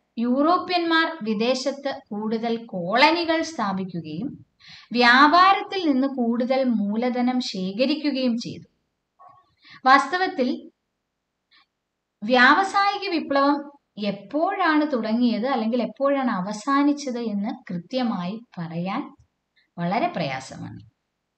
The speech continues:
നമുക്ക് കുറച്ച് വിശദമായി തന്നെ ഈ വ്യാവസായിക വിപ്ലവത്തിന്റെ കാരണങ്ങളൊന്ന് പരിശോധിക്കാം. ഒന്നാമത്തേത് കൺജീനിയൽ അറ്റ്മോസ്ഫിയർ,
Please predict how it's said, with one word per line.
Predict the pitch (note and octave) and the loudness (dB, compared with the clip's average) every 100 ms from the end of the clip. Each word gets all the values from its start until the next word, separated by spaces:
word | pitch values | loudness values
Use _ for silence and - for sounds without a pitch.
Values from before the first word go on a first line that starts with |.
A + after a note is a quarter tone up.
| _ _ _ - | _ _ _ -2
നമുക്ക് | B3+ C4+ | -2 -2
കുറച്ച് | D#4 C4 A#3 - - | -4 -4 -4 -6 -4
വിശദമായി | C#4+ G#3+ A#3 - B3+ D4+ E4 E4+ F4+ - | -4 -4 -4 -2 0 0 2 0 -2 -2
തന്നെ | B3+ C4 - - | 0 0 -2 -6
ഈ | A#3+ A#3+ - | -6 -8 -10
വ്യാവസായിക | A3 A3 G#3+ A3 A#3 A#3 A3+ A3+ | -6 -4 -2 -4 -4 -4 -4 -4
വിപ്ലവത്തിന്റെ | G#3+ G#3+ G#3+ G#3 G#3 G#3 G3+ G#3+ | -6 -8 -10 -8 -6 -6 -8 -6
കാരണങ്ങളൊന്ന് | F#3 F#3+ F#3+ G3 G3 F#3+ F#3 F#3 | -4 -4 -6 -6 -4 -2 -4 -4
പരിശോധിക്കാം. | F#3 E3 - F3 F3+ E3+ D4 - _ - - - | -8 -6 -4 -4 -4 -4 -6 -6 _ -20 -12 -2
ഒന്നാമത്തേത് | A#3+ D4+ D#4+ F#4 A#3+ G#3+ G#3+ A#3 | 2 4 4 0 -2 -4 -4 -2
കൺജീനിയൽ | A#3 C#4 D4 - E4+ E4+ E4 E4 - | 2 2 2 0 -2 0 0 -2 -4
അറ്റ്മോസ്ഫിയർ, | F3+ E3 F3+ F#3+ G3+ - D#3+ - | -6 -6 -6 -4 -4 -8 -10 -10